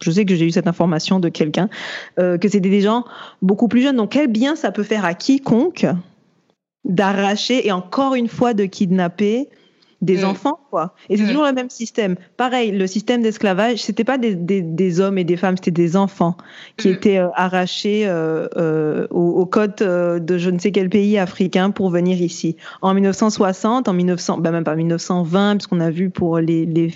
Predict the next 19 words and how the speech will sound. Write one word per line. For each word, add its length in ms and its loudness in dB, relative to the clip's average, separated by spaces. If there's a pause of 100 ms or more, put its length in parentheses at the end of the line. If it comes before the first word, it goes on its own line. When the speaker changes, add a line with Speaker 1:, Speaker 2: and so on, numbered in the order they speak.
Speaker 1:
les 160 2
femmes 320 2
européennes 440 0
qui 140 -4
venaient, 460 0
euh, 220 -4
ben, 160 -4
choisir 440 0
à 60 0
la 100 0
carte, 300 -2
en 40 0
fait, 140 0
leur 180 0
bonne, 280 0 (440)
c'était 180 -2
Speaker 2:
Mm. 20 -2
Speaker 1:
des 160 0
enfants. 400 -2